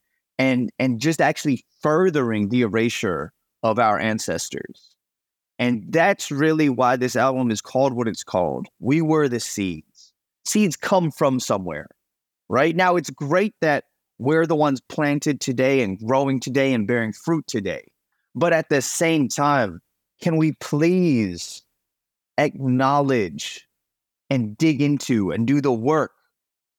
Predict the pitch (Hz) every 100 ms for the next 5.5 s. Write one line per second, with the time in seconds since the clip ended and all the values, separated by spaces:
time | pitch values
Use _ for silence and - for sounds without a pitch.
0 | _ _ _ _ - 156 165 147 127 -
1 | 143 151 147 - 151 139 147 139 92 139
2 | 156 151 139 123 - 135 131 123 120 131
3 | 123 110 92 120 127 123 113 113 113 117
4 | 120 104 78 - _ _ _ _ 170 180
5 | - 117 76 65